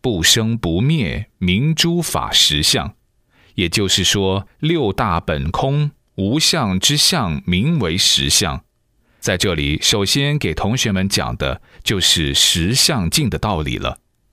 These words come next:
实相境呢，就是真实的本相，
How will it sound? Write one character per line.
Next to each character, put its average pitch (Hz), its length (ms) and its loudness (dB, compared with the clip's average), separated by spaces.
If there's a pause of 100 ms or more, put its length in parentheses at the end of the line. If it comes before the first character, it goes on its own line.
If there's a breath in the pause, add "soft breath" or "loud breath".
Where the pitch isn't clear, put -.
(640)
实 - 280 2
相 131 260 0
境 127 300 0
呢， 69 280 -2 (120)
就 104 180 0
是 78 400 0
真 151 320 0
实 104 220 0
的 135 100 -2
本 - 240 -6
相， 104 420 0